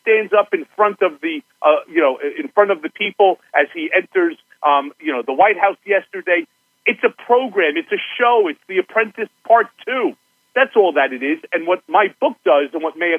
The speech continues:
Culpa does is it gives you a deep dive into the mindset of this narcissistic sociopath, about the Trump derangement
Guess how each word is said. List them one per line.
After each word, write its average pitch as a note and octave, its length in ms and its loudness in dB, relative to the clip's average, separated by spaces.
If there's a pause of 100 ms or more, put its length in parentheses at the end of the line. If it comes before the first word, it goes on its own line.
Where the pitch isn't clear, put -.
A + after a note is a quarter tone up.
(100)
Culpa B3+ 300 0
does C3+ 260 -4 (260)
is G3 160 -4
it F#3+ 120 -6
gives A3+ 280 0
you G#3+ 200 0
a C3 220 -8
deep A#3 240 -4
dive F#3+ 360 4 (260)
into F#3 360 -6 (120)
the D3 240 -4 (200)
mindset F#3 720 -2 (220)
of E3 160 2
this D#3 120 -4 (120)
narcissistic G3 840 -2 (220)
sociopath, B2 880 -2 (560)
about D#3+ 340 2 (180)
the E3+ 80 -8
Trump - 360 -4
derangement F#3+ 640 -2